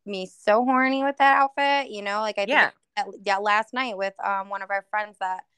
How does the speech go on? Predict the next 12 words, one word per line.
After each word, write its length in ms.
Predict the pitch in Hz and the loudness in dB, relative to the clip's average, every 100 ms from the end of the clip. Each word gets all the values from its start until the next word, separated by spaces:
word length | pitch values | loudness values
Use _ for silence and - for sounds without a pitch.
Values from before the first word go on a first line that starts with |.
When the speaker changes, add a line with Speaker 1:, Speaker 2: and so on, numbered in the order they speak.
| _ _ _ | _ _ _
Speaker 1:
showed 320 | _ - 190 | _ -6 -2
off 260 | 190 180 185 | 0 0 -2
her, 200 | 202 196 - - | -6 -6 -8 -10
her, 260 | 202 190 190 | -6 -4 -2
uh, 300 | 180 180 180 - _ - 190 _ _ _ | -2 -4 -8 -18 _ -20 -20 _ _ _
cute 300 | - 196 180 | -18 -14 -6
Speaker 2:
Her 80 | 165 | -2
Speaker 1:
outfit. 180 | 180 185 | -2 -2
I'm 60 | 190 | -4
Speaker 2:
pink 180 | 185 | -4
Speaker 1:
like, 80 | 170 | -4
Speaker 2:
outfit, 460 | 165 - 160 147 | -4 -4 -4 -4